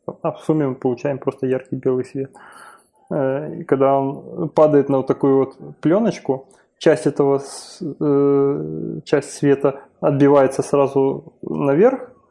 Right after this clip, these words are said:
ну, угол падения, угол отражения, все такое, а часть проникает внутрь и отбивается от нижней части пленочки. Вот,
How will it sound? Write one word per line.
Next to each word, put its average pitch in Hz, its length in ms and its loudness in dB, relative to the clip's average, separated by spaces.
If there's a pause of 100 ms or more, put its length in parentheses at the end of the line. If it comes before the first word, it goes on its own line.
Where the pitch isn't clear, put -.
ну, 151 300 -2
угол 143 380 2
падения, 147 360 4
угол 131 220 2
отражения, 135 460 0
все - 140 -12
такое, 151 360 -2 (680)
а 143 200 4
часть 190 280 2
проникает 151 540 4
внутрь 180 460 4
и 147 60 6
отбивается 151 500 4
от - 320 -2 (220)
нижней 151 340 6
части 147 300 2
пленочки. 139 460 0
Вот, 135 100 -2